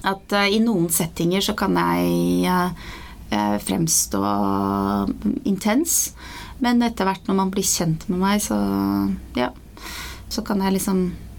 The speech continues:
sjonglere mellom det å være på, det å roe ned, det å le av meg selv, eh, le sammen, og så tror jeg liksom, man må bare ha det gøy også underveis.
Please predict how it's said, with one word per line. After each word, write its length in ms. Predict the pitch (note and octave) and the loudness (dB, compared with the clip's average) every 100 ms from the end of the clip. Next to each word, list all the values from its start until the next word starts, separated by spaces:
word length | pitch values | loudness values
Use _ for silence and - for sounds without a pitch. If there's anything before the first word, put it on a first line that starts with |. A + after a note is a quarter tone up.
| - - | -16 -12
sjonglere 540 | - A3+ G#3 F#3 F#3 F#3+ | -6 0 2 2 2 0
mellom 320 | F3+ F3 F#3 | 0 0 2
det 100 | F3+ | 2
å 100 | F3+ | 2
være 320 | F3+ F3 F3 F3 F3 F3 F3 F3 F3 - - | 2 2 2 0 0 0 0 -2 -4 -6 -2
på, 200 | A#3+ B3+ D#4 - - - - - | 0 0 -4 -18 -20 -20 -14 -2
det 140 | G3+ | 2
å 100 | F#3+ G3 | 2 4
roe 220 | F#3+ F3+ | 2 2
ned, 340 | F#3+ A3+ B3 A#3 - - - - - | 2 2 0 -4 -12 -16 -18 -16 -8
det 160 | - F#3+ | 0 2
å 160 | F3+ F3+ | 4 2
le 300 | F3+ F#3 F#3+ | 2 2 4
av 120 | G3 G3+ | 2 2
meg 160 | G#3 | 2
selv, 420 | - A#3 A3 A3 G3 - - - - - - - | 2 2 2 0 -2 -8 -16 -16 -16 -16 -10 -2
eh, 480 | F#3 F3 E3 E3 E3+ | 0 2 4 2 2
le 180 | F#3 G3 | 2 2
sammen, 520 | - F#3+ F3 G3 G3 | 0 0 0 0 0
og 80 | F3+ | -2
så 140 | - | -2
tror 120 | F#3+ F#3 | 0 0
jeg 220 | G3 F#3 | 0 -2
liksom, 240 | F#3 F3 - - - - | -2 -2 -4 -8 -14 -4
man 180 | A3 G#3+ | 2 4
må 120 | A3 | 4
bare 200 | A#3+ A3 | 2 2
ha 120 | G3 F3+ | 2 2
det 160 | F#3 | 0
gøy 240 | E3+ E3+ F#3 | 0 0 2
også 260 | F3 G3 F3 | 2 0 2
underveis. 640 | E3+ F3+ G#3 G#3+ - | 0 2 2 2 2